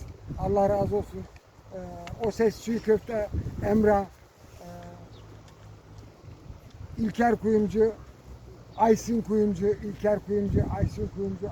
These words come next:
Allah razı olsun. Veysel Köseler, Mustafa Ceylan, Mustafa Çiçek, Mustafa Osmanoğlu, Osman Naşal, Ömer Naşal, Emrullah Kara, Allah razı olsun. Ünvar Eczanesi, Eczacı Mustafa Aydın, Faruk kardeşim Allah razı olsun.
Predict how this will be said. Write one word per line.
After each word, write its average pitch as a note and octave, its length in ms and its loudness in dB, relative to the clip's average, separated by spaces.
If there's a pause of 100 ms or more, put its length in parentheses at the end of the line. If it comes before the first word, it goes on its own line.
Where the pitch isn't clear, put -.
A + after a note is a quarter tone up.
Allah G3 240 -6
razı F#3+ 280 -6
olsun. F3+ 280 -8 (420)
Veysel G3 380 4
Köseler, F#3 500 -2 (420)
Mustafa G#3 480 0
Ceylan, G#3 420 4
Mustafa G3+ 540 -4
Çiçek, G3+ 380 -2 (400)
Mustafa G3+ 400 -2
Osmanoğlu, G#3 680 2 (340)
Osman A3 480 2
Naşal, G3+ 360 2 (400)
Ömer A3+ 320 6
Naşal, G#3 400 2 (500)
Emrullah A#3 540 2
Kara, G#3+ 380 2
Allah A3 340 2
razı G#3+ 300 2
olsun. - 280 -2 (120)
Ünvar A3 240 6
Eczanesi, G#3 520 0 (120)
Eczacı A3+ 400 2
Mustafa A3 440 0
Aydın, G#3+ 340 2 (360)
Faruk A3 320 2
kardeşim G#3 400 0
Allah G3+ 280 2
razı G3 240 2
olsun. F#3+ 200 -4